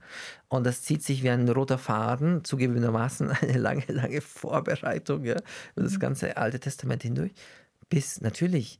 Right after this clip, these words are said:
Speaker 1: irgendwie Jesus die ultimative Offenbarung, äh, Gottes ist. Ja?
Speaker 2: Mhm.
Speaker 1: Jetzt haben wir sozusagen ein, ein Gesicht, in das wir, das uns gegenübersteht und,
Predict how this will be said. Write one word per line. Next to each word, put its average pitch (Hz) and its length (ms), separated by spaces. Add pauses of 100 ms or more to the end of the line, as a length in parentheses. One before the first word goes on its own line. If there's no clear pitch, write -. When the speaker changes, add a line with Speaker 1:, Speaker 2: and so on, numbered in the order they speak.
Speaker 1:
irgendwie 104 500
Jesus 123 540
die - 120
ultimative 113 920
Offenbarung, 101 840 (720)
äh, 90 440 (460)
Gottes 98 380
ist. - 260
Ja? 107 200
Speaker 2:
Mhm. 185 120
Speaker 1:
Jetzt - 380
haben 120 240
wir 135 220 (300)
sozusagen 120 680
ein, 110 380
ein 110 160
Gesicht, 113 640 (400)
in - 100
das 120 260
wir, 113 280
das 113 180
uns 113 140
gegenübersteht 131 800
und, 120 200